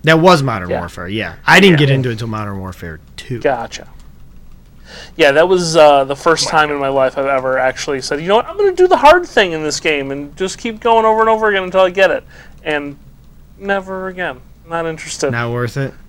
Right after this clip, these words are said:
Speaker 2: No.
Speaker 1: 'Cause you're like, uh.
Speaker 2: It was amazing. It was amazing
Speaker 1: Yeah.
Speaker 2: once I beat it. It was amazing. But it was just like, "Now what?" <laughs>
Speaker 1: Yeah, it's like, "Oh, now I don't, I'll never play this game again.
Speaker 2: Now I have
Speaker 1: I've
Speaker 2: this
Speaker 1: ruined
Speaker 2: sweet,
Speaker 1: it
Speaker 2: right.
Speaker 1: forever."
Speaker 2: I
Speaker 1: That's
Speaker 2: have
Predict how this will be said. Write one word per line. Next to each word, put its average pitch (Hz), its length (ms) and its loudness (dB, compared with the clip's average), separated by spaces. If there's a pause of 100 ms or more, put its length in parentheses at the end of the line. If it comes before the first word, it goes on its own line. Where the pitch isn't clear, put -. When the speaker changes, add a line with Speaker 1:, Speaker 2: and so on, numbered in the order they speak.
(120)
Speaker 2:
No. 170 320 -2 (340)
Speaker 1:
'Cause 123 140 -6
you're 139 160 2
like, 120 240 -4
uh. 139 320 -4
Speaker 2:
It 240 60 6
was 226 160 2
amazing. 208 460 4 (160)
It - 60 -20
was 190 120 -4
amazing 214 360 4
Speaker 1:
Yeah. 185 60 2
Speaker 2:
once 175 120 0
I 165 80 4
beat 156 200 -2
it. 117 100 -4
It - 160 -20
was 156 120 -6
amazing. 147 580 -2 (300)
But 139 260 2 (1600)
it 170 40 -6
was 143 100 -2
just - 140 -4
like, 143 140 -2
"Now 143 200 2
what?" 123 220 0 (180)
<laughs> - 140 -10 (160)
Speaker 1:
Yeah, 170 400 4
it's 165 140 -2
like, 175 160 4
"Oh, 214 300 4
now 185 240 4
I 208 140 8
don't, 202 260 4
I'll 165 180 4
never 156 460 4
play 156 240 2
this 147 240 -2
game 135 280 0
again. 131 140 -2
Speaker 2:
Now 175 140 6
I - 20 8
have 185 180 4
Speaker 1:
I've 147 60 -2
Speaker 2:
this 160 120 6
Speaker 1:
ruined 262 440 10
Speaker 2:
sweet, 247 120 10
Speaker 1:
it 233 160 4
Speaker 2:
right. 185 120 8
Speaker 1:
forever." 175 460 8
Speaker 2:
I 156 60 8
Speaker 1:
That's 175 200 8
Speaker 2:
have 185 40 6